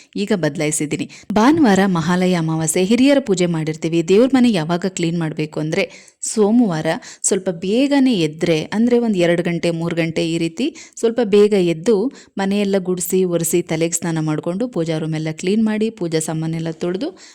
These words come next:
ಬೆಳಗ್ಗೆ ನೀವು ಕಳಸನ ಸ್ಥಾಪನೆ ಮಾಡ್ಕೋಬಹುದು. ಸ್ವಲ್ಪ ಕಷ್ಟ ಅನ್ನಿಸ್ಬೋದು, ಆದ್ರೆ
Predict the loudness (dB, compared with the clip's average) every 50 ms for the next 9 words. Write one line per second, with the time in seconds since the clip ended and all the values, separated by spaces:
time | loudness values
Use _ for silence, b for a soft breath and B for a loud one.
0 | B B -2 0 2 2 4 4 4 2 2 0 -2 -4 -4 -2 -2 -2 -2 -2
1 | -2 -2 -2 -2 -2 -2 -2 -2 -2 -2 -2 -4 -2 0 0 0 0 0 -2 -2
2 | -4 -2 -2 -4 -4 -4 -6 -6 B B B B B -6 -4 -4 -4 0 0 0
3 | 0 0 -2 0 0 0 0 2 2 0 -2 -2 -2 -2 -2 0 0 -2 -2 -2
4 | -2 0 0 2 4 4 4 4